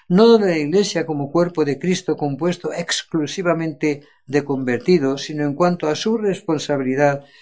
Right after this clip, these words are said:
como testimonio de Dios aquí en la tierra. Está representada bajo el símil de siete candeleros de oro y no por un candelero de siete brazos que se encontraba en el tabernáculo. Aquí, pues, se acentúa la responsabilidad particular de cada iglesia como portadora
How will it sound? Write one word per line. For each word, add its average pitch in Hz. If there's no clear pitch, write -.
como 185
testimonio 151
de 127
Dios 135
aquí 135
en 120
la 120
tierra. 110
Está 151
representada 147
bajo 135
el 123
símil 190
de 143
siete 190
candeleros 151
de 156
oro 127
y 127
no 160
por 139
un 160
candelero 147
de 135
siete 151
brazos 139
que 127
se 135
encontraba 127
en 127
el 120
tabernáculo. 123
Aquí, 117
pues, 147
se 127
acentúa 127
la 123
responsabilidad 139
particular 135
de 120
cada 156
iglesia 127
como 117
portadora 113